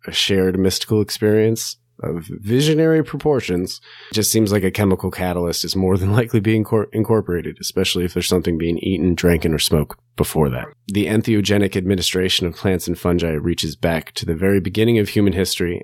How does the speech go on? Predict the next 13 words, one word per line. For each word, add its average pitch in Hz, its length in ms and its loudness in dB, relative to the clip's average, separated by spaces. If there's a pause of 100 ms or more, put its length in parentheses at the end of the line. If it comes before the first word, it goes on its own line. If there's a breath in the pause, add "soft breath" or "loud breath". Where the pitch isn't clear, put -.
and 82 100 -4
is, 76 220 -8
like, 85 180 -6 (260)
finally 117 500 2
being 98 300 2
recognized, 87 880 -4 (320)
uh, 90 80 0
universally 87 760 2
as 78 100 -2
having 82 300 0
an 78 120 -2
integral 92 460 2
role 80 400 2